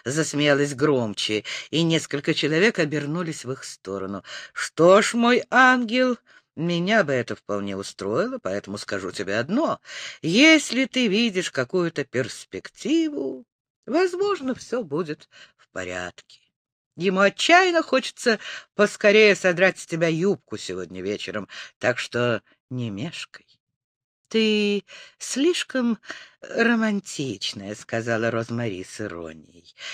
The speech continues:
Я бы выразилась иначе. «Постарайся сделаться ему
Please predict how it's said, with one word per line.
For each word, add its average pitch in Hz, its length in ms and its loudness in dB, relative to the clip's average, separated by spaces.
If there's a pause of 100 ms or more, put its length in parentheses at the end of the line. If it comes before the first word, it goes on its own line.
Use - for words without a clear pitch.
(100)
Я 202 400 4
бы 208 160 0
выразилась 240 580 -2
иначе. 311 600 -6 (880)
«Постарайся 131 680 2
сделаться 123 640 0
ему 127 400 -2